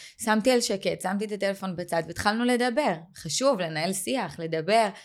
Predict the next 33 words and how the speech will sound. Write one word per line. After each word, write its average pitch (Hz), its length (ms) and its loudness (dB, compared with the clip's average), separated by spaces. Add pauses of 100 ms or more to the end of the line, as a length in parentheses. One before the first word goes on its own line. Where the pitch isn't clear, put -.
(920)
אמ, 170 560 0 (1200)
אבל, 175 340 4
אה, 170 160 2 (240)
חייב, 175 440 4
חייב 175 300 0
לעשות 180 280 0
את - 40 -14
ההפרדה 160 480 -8
הזאת. 151 380 -10 (400)
מי 226 160 2
שלא 254 220 6
יעשה 233 280 6
את 233 100 -2
ההפרדה 180 480 0
הזאת, 208 340 -2
אז, 156 240 -2
אה, 160 160 0
הוא 160 100 -2
באמת, 165 420 -4
אה, 156 420 -4 (1600)
הוא, 175 240 -6
הוא 160 340 -6 (440)
משפיע 202 500 4
על 240 80 8
המערכת 247 360 4
היחסים 269 480 -4
שלו, 330 240 4 (100)
כי, 165 340 -6
כי 175 180 0
אף 220 180 2
אחד 254 240 2
לא 196 100 6
רוצה 185 380 4